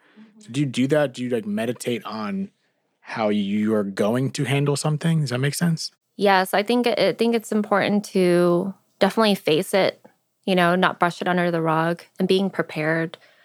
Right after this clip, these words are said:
Speaker 1: for embracing yourself for it, right? Like, um, dealing with pain and loss is not easy,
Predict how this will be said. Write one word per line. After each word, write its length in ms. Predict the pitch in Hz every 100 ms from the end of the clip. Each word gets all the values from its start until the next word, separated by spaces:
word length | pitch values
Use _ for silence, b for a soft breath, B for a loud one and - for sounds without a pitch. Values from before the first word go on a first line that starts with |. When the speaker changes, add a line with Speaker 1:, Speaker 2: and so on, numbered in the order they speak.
| b _
Speaker 1:
for 140 | -
embracing 420 | - 185 185 185 185
yourself 380 | 170 - -
for 160 | - 180
it, 60 | -
right? 340 | 180 185 -
Like, 320 | - 175 175 B B B B B
um, 380 | 180 170 170 175
dealing 560 | 175 196 202 208 202 - - -
with 460 | 180 180 - - _ _ _ _ _ _ _ _ -
pain 260 | 214 180
and 240 | 185 185 170
loss 440 | 160 160 208 -
is 380 | - 175 175 - -
not 220 | 180 190
easy, 680 | - 147 180 226 262 294 -